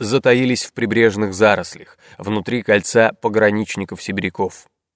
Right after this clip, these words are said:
Сулим активировал рацию и принялся неторопливо сканировать каналы, все подряд. Вскоре он наткнулся на канал синоптиков, те предупреждали о грозовом фронте, ползущем от Байкала. Но до него было слишком далеко, чтобы волноваться.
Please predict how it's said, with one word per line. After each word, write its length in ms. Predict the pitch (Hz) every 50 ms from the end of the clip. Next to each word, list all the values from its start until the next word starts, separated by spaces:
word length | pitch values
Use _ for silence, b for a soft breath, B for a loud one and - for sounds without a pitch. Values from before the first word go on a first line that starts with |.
| b b b b b b b
Сулим 460 | - - - 143 139 135 143 139 139 _
активировал 640 | 127 113 - - - 123 110 110 104 107 104 113 131
рацию 440 | 156 170 175 - - - 165 156 -
и 140 | - 151
принялся 520 | 139 - 143 131 127 131 120 - - 156 151
неторопливо 540 | 143 135 117 - 127 120 - 135 135 131 123
сканировать 560 | - - 117 113 117 117 110 110 113 - -
каналы, 420 | - 113 104 101 92 85 80 80 _ _ _ _
все 240 | - - - 127 120
подряд. 520 | - 120 113 110 107 98 80 _ _ _ B B B B B B B
Вскоре 440 | - - - _ - 190 190 190 185
он 80 | 170
наткнулся 520 | 165 160 - - 160 156 156 139 - - 139
на 80 | 131
канал 300 | 127 135 127 131 127 120
синоптиков, 760 | - - - 135 170 190 190 - - 170 - 180 165 - b b b b
те 180 | - - 139
предупреждали 720 | 123 - 123 110 113 92 - 110 98 101 120 139 147 147 143
о 140 | 131 117 110
грозовом 480 | 101 113 104 92 104 101 110 117 113
фронте, 480 | - - - 117 135 135 127 - - 107
ползущем 580 | - 117 110 104 92 104 113 104 - - 113 -
от 160 | 110 113 98
Байкала. 560 | 104 107 107 101 _ - - 92 85 80 - _ _ _ _ _
Но 240 | 117 143 160 180
до 100 | 180 165
него 220 | 156 151 143 139 135
было 240 | 120 131 131 127 117
слишком 420 | - - 123 113 - _ 123 117
далеко, 360 | 110 123 127 120 - 104 101
чтобы 280 | - - - 101 90 92
волноваться. 640 | 90 95 90 92 98 98 95 85 - - - -